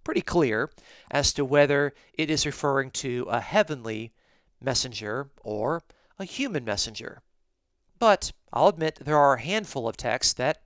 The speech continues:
are disputed. For this episode, however, we are going to focus solely on the heavenly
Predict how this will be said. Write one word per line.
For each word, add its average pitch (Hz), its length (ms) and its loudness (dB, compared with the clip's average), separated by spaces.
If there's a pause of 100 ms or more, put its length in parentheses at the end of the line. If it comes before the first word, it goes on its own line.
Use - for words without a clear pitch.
are 107 160 -4
disputed. - 520 -4 (1300)
For 156 140 -2
this 277 240 4
episode, 113 460 -2
however, 120 440 0 (640)
we 170 140 4
are 208 80 8
going 175 300 2
to 156 240 -2
focus - 520 0
solely 131 680 4 (320)
on 135 420 0
the 135 360 -8
heavenly 113 800 -4